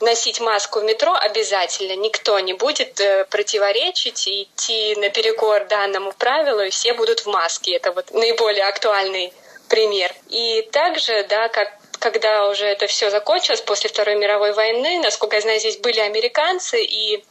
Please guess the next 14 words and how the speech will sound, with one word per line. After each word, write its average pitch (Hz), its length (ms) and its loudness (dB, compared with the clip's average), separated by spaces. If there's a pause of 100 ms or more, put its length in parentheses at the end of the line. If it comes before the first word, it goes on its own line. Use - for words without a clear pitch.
тайваньцы 254 880 0
то-, 262 140 0
тоже 254 320 0
очень 220 340 0
открыто 226 540 -2
к - 80 -4
ним 208 200 0
относились, 240 840 -2
и 220 220 -2
мне 214 140 0
кажется, 240 440 -2
они 214 380 0
вот, 208 180 -2 (180)
э, 208 340 2